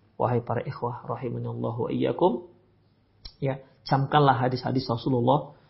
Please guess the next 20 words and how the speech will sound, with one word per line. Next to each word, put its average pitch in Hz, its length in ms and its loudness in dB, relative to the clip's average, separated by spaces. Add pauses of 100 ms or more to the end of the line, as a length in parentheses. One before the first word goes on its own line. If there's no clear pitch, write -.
(140)
sallallahu 127 720 2
alaihi 120 240 2
wasallam 117 320 -2
ini. 120 180 -8 (1080)
Ya. - 160 -20 (560)
Kemudian 240 400 8
kita 277 160 6
lihat 233 240 8
juga 254 240 4
bagaimana 202 640 4 (880)
Rasulullah 170 640 8
sallallahu 160 640 6
alaihi 135 400 4
wasallam, 131 720 4 (1120)
eh, 139 960 4 (300)
menerima 220 580 8 (460)
ide-ide 185 480 8
dari 196 160 4
sang 196 240 -2
istri. 180 320 -4